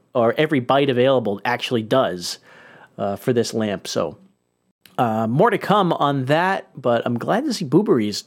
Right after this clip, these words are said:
kicking it. I know he's a lighting guy, so he knows exactly the value of a good light.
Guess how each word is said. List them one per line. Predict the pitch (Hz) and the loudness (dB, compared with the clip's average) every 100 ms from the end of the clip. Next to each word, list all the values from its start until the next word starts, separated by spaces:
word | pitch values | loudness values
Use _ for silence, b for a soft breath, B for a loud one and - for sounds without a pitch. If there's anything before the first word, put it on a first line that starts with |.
| - - | -14 -2
kicking | 143 113 | -2 0
it. | 104 | 0
I | 120 | 2
know | 170 | 4
he's | 175 180 135 | 6 4 4
a | 120 | 2
lighting | 110 123 139 127 120 | 2 2 2 0 0
guy, | 117 104 95 | 2 2 -2
so | 90 - - B B B B B | -6 -8 -12 B B B B B
he | - | -2
knows | 147 127 | 2 4
exactly | 123 120 135 135 135 | 2 0 0 2 0
the | 120 | 2
value | 107 120 123 123 110 | 0 0 0 2 0
of | 98 | -2
a | |
good | 98 101 | -4 -2
light. | 104 101 87 | -2 -2 -4